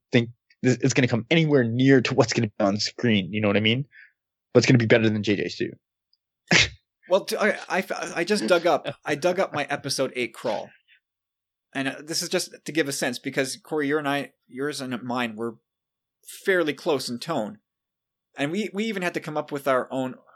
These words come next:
Speaker 2: uh, titles. Uh, so my, at the time, mine was, uh, episode eight, Rise of the First Order. And I wrote, "The, the Republic is in disarray. With the Hosnian system destroyed, the evil First Order is free to impose its will upon the galaxy.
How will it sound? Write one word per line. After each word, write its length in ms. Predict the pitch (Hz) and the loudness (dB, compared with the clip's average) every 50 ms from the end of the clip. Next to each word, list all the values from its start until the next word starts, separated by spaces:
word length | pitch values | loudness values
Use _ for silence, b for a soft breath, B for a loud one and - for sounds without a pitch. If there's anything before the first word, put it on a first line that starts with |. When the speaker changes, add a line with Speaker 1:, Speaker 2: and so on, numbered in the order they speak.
| _ - | _ -12
Speaker 2:
uh, 220 | 104 104 98 - | -10 -10 -10 -10
titles. 560 | - - 135 123 117 92 - - - - - _ _ _ _ _ _ _ _ _ _ _ _ _ _ _ _ _ _ _ _ _ _ _ _ - B B B B B B B B B B B B - 113 | -6 -2 -2 -2 -2 -2 -6 -8 -12 -12 -12 _ _ _ _ _ _ _ _ _ _ _ _ _ _ _ _ _ _ _ _ _ _ _ _ -20 B B B B B B B B B B B B -16 -14
Uh, 100 | 110 113 | -10 -8
so 140 | - 135 | -8 -8
my, 180 | 139 139 131 - - | -6 -6 -6 -6 -4
at 140 | 139 143 - | -6 -8 -8
the 60 | 120 - | -10 -10
time, 220 | 160 185 196 165 | -6 -6 -4 -2
mine 200 | 139 135 147 139 | -2 -4 -4 -4
was, 300 | 127 120 120 113 - - _ _ _ _ - | -4 -4 -4 -6 -8 -12 _ _ _ _ -12
uh, 140 | 113 107 - | -10 -10 -8
episode 380 | - 135 - 147 135 - 120 104 | -10 -10 -8 -8 -6 -6 -6 -2
eight, 180 | - 147 139 104 | -2 -4 -4 -2
Rise 300 | 117 123 123 139 156 147 | -4 -4 -2 -2 -4 -4
of 100 | 147 123 | -8 -10
the 80 | 120 110 | -12 -12
First 300 | - 127 113 107 - 90 | -8 -8 -8 -8 -8 -6
Order. 360 | 107 117 127 151 180 196 _ _ _ _ _ _ _ _ _ _ _ _ _ _ _ - | -6 -4 -4 -4 -6 -8 _ _ _ _ _ _ _ _ _ _ _ _ _ _ _ -12
And 80 | 127 131 | -8 -6
I 60 | 131 | -4
wrote, 240 | 131 139 127 - - | -4 -4 -4 -4 -6
"The, 180 | - 135 120 - | -10 -10 -10 -8
the 120 | 127 135 | -8 -6
Republic 440 | 131 135 131 147 165 165 185 175 - | -4 -4 -4 -4 -4 -2 -2 -2 -2
is 100 | 156 135 | -2 -4
in 140 | 139 127 110 | -4 -6 -4
disarray. 560 | 120 135 127 - 139 123 120 117 123 143 175 | -4 -2 -2 -2 -2 -2 0 0 0 0 -2
With 220 | 180 - 135 135 - | -6 -10 -10 -8 -8
the 100 | 117 117 | -8 -6
Hosnian 420 | 123 127 147 156 170 175 165 151 | -4 -4 -4 -4 -4 -8 -8 -6
system 380 | 135 - 156 151 - - 139 127 | -6 -6 -6 -6 -8 -8 -10 -8
destroyed, 540 | 110 117 - - - - 147 147 156 156 123 | -8 -8 -8 -8 -8 -6 -2 -2 -2 -2 -4
the 160 | 120 117 131 | -8 -8 -6
evil 200 | 143 143 160 160 | -6 -6 -6 -8
First 300 | 151 - 147 135 - - | -8 -6 -8 -8 -8 -8
Order 240 | - 123 135 131 139 | -6 -6 -4 -4 -4
is 200 | - 113 113 - | -4 -6 -8 -10
free 280 | - - - 143 156 156 | -10 -10 -6 -6 -6 -6
to 140 | 156 151 127 | -4 -6 -8
impose 360 | 120 - - 139 135 135 131 | -8 -6 -4 -4 -4 -4 -4
its 180 | 123 104 - | -8 -10 -8
will 220 | 120 120 123 127 123 | -6 -4 -2 -2 -2
upon 320 | 113 - - - - - | -4 -6 -6 -8 -8 -6
the 80 | 107 107 | -8 -8
galaxy. 600 | 104 107 107 110 113 104 - - - 117 120 | -8 -8 -8 -8 -8 -12 -14 -14 -14 -16 -18